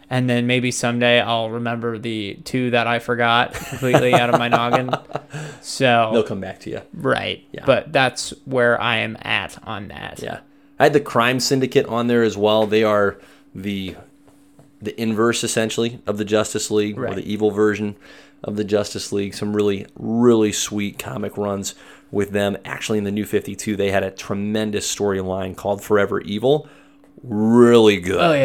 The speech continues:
Speaker 1: yeah, yeah.
Speaker 2: Really worthwhile. They were terrific. So I, I'd, I'd love to see them.
Speaker 1: Oh, and then the Metal Men.
Speaker 2: Ooh, yes.
Speaker 1: Which is obscure and
Speaker 2: Yep.
Speaker 1: definitely does not deserve
Speaker 2: Yep.
Speaker 1: a movie, but, like, you know, you throw on a T V show or something, or
Speaker 2: Mm-hmm.
Speaker 1: them in the background of another T V
Speaker 2: Yep.
Speaker 1: show, I'd be cool with that.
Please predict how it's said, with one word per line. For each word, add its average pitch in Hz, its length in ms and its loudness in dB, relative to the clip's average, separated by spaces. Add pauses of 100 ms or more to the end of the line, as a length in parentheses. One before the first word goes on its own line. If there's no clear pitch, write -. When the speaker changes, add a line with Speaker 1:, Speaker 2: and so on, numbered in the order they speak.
Speaker 1:
yeah, 120 60 2
yeah. 110 200 -2
Speaker 2:
Really 113 560 6
worthwhile. 98 880 0 (120)
They 110 180 2
were 101 300 -2 (400)
terrific. - 720 -6 (540)
So - 400 -8
I, - 140 -16 (120)
I'd, 247 140 -14
I'd - 180 -6
love - 120 -6
to - 60 -16
see - 200 -10
them. - 260 -14 (120)
Speaker 1:
Oh, 151 100 4
and 139 140 4
then 143 80 0
the 139 60 0
Metal 123 320 0
Men. 110 300 -8 (500)
Speaker 2:
Ooh, 135 400 8
yes. 101 500 4
Speaker 1:
Which 143 180 -2
is 139 100 -2
obscure 139 580 2
and 131 220 0
Speaker 2:
Yep. 107 120 8
Speaker 1:
definitely 139 220 4
does 127 160 0
not 131 200 0
deserve 123 200 -2
Speaker 2:
Yep. 113 140 6
Speaker 1:
a - 40 0
movie, 120 300 0
but, 143 140 2
like, 127 220 0
you 147 80 -2
know, 139 180 -2
you 143 100 -4
throw 156 200 -2
on 143 80 -2
a 135 60 -6
T 127 180 -6
V 139 140 -4
show 143 200 4
or 139 100 2
something, 135 400 -4
or 104 40 -2
Speaker 2:
Mm-hmm. 117 120 0
Speaker 1:
them 117 160 -6
in 113 80 -6
the 107 60 -10
background 107 440 -6
of 110 100 -12
another 120 240 -8
T 117 120 0
V 180 100 2
Speaker 2:
Yep. 165 80 -6
Speaker 1:
show, 220 200 -2
I'd 208 240 -4
be 226 60 -6
cool - 220 -8
with - 140 -14
that. - 160 -18